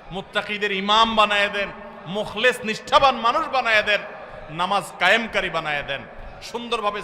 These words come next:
সালাত আদায়কারী বানায় দেন, আল্লাহ কোরআন তেলাওয়াতকারী বানিয়ে দেন, আমাদের অঞ্চলগুলোকে বিগলিত করে দেন, আমাদেরকে ভালো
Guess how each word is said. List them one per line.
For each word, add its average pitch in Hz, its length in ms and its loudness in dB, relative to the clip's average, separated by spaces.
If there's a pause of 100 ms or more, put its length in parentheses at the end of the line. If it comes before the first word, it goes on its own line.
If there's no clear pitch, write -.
সালাত 202 300 2
আদায়কারী 185 420 -4
বানায় 156 320 -2
দেন, 151 120 0 (480)
আল্লাহ 175 200 -4 (120)
কোরআন 160 220 -4 (100)
তেলাওয়াতকারী 170 640 0
বানিয়ে 127 340 -6
দেন, 120 120 -8 (420)
আমাদের 175 320 -6
অঞ্চলগুলোকে 165 680 -10
বিগলিত 143 360 -10 (120)
করে 117 220 -6
দেন, 110 120 -6 (340)
আমাদেরকে 175 320 -8 (120)
ভালো 139 140 -6